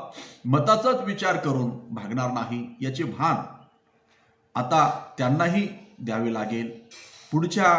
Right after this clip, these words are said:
त्यांच्या पुढच्या पिढीच्या भवितव्यासाठी हे चालणार नाही हे सांगावं लागेल. मतदानातून शिकण्यासाठी तशी पार्श्वभूमी नसलेल्यांना लोकशाहीत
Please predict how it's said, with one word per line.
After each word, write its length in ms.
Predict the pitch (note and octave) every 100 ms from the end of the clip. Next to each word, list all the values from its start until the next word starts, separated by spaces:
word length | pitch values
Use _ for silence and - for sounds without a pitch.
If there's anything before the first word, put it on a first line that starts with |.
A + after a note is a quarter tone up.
| - - - _ _ _
त्यांच्या 280 | C#3 D3 E3
पुढच्या 420 | - E3+ F3 A#3
पिढीच्या 600 | A#3 F3 F3+ A#3 F3 A#2 - -
भवितव्यासाठी 920 | A2+ A#2+ F3+ - D#3+ D3+ C3+ C3 C3+ C3 - - - _ _ - - - _ _ _ _ -
हे 220 | G#3+ G#3 - - - -
चालणार 420 | D#3 F#3 G#3+ F#3+
नाही 280 | F3 F3 F3 C#3 D#3+
हे 80 |
सांगावं 500 | E3 D3 C#3+ F3+ F3+
लागेल. 360 | D#3+ D3 D3 C#3 - - A#2+
मतदानातून 800 | B2+ C3 D#3 D3 D#3 D3+ F3 D#3+
शिकण्यासाठी 720 | - C3+ C#3+ C#3 C3+ A#2+ C#3 C3 - - _ _ -
तशी 200 | C#3 D#3+
पार्श्वभूमी 600 | C#3+ C#3+ F3+ G#3 F#3 G3
नसलेल्यांना 720 | C#3+ C3+ G3 A3 B2+ A#2 A2 - - - _ _ -
लोकशाहीत 580 | A2+ C3 E3+ E3 D#3